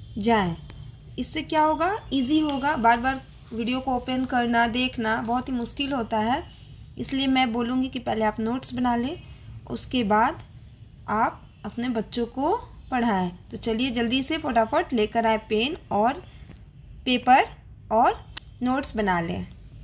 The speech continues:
तो पहले हम वीडियो, चलिए अब हम वीडियो को स्टार्ट करते हैं। सिंगुलर and प्लूरल, सिंगुलर और प्लूरल। तो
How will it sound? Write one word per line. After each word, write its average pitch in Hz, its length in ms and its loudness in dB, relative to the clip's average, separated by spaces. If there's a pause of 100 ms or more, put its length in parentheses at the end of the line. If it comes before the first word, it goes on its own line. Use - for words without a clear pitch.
तो 339 420 -2
पहले 226 220 2
हम 247 100 2
वीडियो, 220 280 2
चलिए 226 380 0
अब 240 80 -2
हम 233 160 2
वीडियो 220 220 2
को 254 160 0
स्टार्ट 185 320 2
करते 156 340 -6
हैं। 175 260 -6 (1400)
सिंगुलर 285 600 6 (220)
and 269 220 4 (360)
प्लूरल, 247 500 4 (480)
सिंगुलर 247 580 2
और 285 140 6
प्लूरल। 208 460 2 (480)
तो 349 280 0